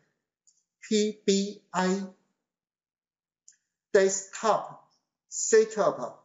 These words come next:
就是安装程式，六十四位元版本，然后就点下一步了。它这个动作就是在做下载的意思，可以吗？下载完毕，记得就要安装哦。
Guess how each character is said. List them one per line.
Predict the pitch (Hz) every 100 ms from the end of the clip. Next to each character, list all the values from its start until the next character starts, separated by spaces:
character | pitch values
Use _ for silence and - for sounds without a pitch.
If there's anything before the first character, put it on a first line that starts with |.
| _ _ _ _ _ _
就 | 147
是 | 156
安 | 147 147
装 | 151 151
程 | - 113 -
式， | 147 110 _
六 | 196 180
十 | 139 127
四 | 120 202 170
位 | 175 151
元 | 113 107 127
版 | - 123 147
本， | 170 - - _ _ _ _ _ _ _ _ _ - - _ - - -
然 | 151
后 | 175 190
就 | 185
点 | 147 131 -
下 | 151 127
一 | 107
步 | 131 113
了。 | - _ _ _ _ _ _ _ _ _ _ -
它 | 165 165 - -
这 | 202
个 | 135
动 | 185 -
作 | - 139
就 | 151 147
是 | 143
在 | 143 135
做 | 139 120
下 | - 131
载 | - 98
的 | 101 101
意 | 113 101
思， | - 107 95 _ _ _
可 | - 151
以 | 131
吗？ | 117 117 _ _ _ -
下 | 226 220
载 | 202
完 | 156 156
毕， | 208 190
记 | 220
得 | 170 156
就 | 170
要 | 175
安 | 175 165 165
装 | 160 160
哦。 | 160 156 -